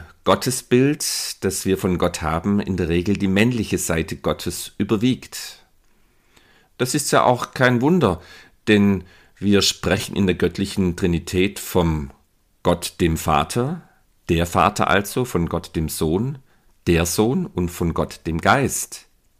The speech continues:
der Geist. Moment einmal, der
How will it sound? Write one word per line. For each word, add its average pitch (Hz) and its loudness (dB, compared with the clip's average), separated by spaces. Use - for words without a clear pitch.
der 85 -2
Geist. 110 -2
Moment 131 4
einmal, 73 -2
der 98 0